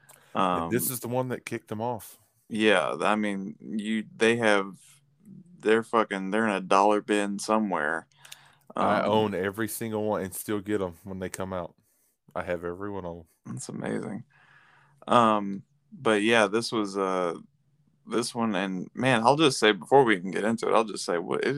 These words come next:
Speaker 2: is still great. What a great movie this is.
Speaker 1: Yeah, it is.
Speaker 2: I mean, throw, throw this on with your kids, throw it on by yourself. This is a good one. Um, get this in your Halloween rotation, I say.
Speaker 1: Mm-hmm.
Speaker 2: Um, but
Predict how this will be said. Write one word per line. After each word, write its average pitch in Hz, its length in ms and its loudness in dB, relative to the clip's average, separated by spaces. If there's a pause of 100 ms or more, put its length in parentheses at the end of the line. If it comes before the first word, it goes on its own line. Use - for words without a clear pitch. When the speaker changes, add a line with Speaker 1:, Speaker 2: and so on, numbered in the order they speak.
Speaker 2:
is - 100 -10
still - 560 0
great. - 500 0
What 127 180 -8
a - 40 -10
great 87 340 -4
movie 95 340 -4
this - 180 -12
is. - 220 -8
Speaker 1:
Yeah, - 140 -4 (280)
it 85 120 -10
is. 85 320 -8 (400)
Speaker 2:
I 101 80 -8
mean, 92 440 -8
throw, 113 300 0 (180)
throw 127 260 2
this 110 200 2
on 107 200 4
with 95 120 -4
your 92 120 -6
kids, 113 340 0
throw 107 220 2
it 127 60 0
on 120 160 0
by 113 160 6
yourself. 104 420 2
This 110 160 -4
is 156 120 -4
a 139 60 0
good 101 220 2
one. 82 260 -6 (160)
Um, 92 340 -2
get 104 220 -6
this 120 200 -2
in 117 120 -4
your 113 140 0
Halloween 110 440 2
rotation, 98 580 -4
I 90 120 -4
say. - 240 -12 (760)
Speaker 1:
Mm-hmm. - 1080 -14
Speaker 2:
Um, 143 400 6 (200)
but 175 320 4